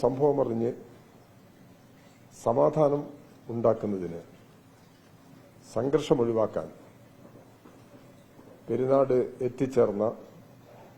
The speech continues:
ജിതിൻ, ജിതിൻ ആ പ്രദേശത്തുകാരൻ തന്നെയാണ്, എല്ലാവർക്കും സ്വീകാര്യനായ ഒരു ചെറുപ്പക്കാരനാണ്. മുപ്പത്താറ് വയസ്സാണ് പ്രായം. സമാധാനിപ്പിക്കാൻ ചെന്ന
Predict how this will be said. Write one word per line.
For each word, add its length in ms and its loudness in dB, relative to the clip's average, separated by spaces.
ജിതിൻ, 400 -2
ജിതിൻ 240 0
ആ 140 4
പ്രദേശത്തുകാരൻ 760 -2
തന്നെയാണ്, 380 -4
എല്ലാവർക്കും 640 4
സ്വീകാര്യനായ 560 4
ഒരു 80 -6
ചെറുപ്പക്കാരനാണ്. 680 -4
മുപ്പത്താറ് 480 2
വയസ്സാണ് 500 0
പ്രായം. 300 -2
സമാധാനിപ്പിക്കാൻ 840 2
ചെന്ന 180 -2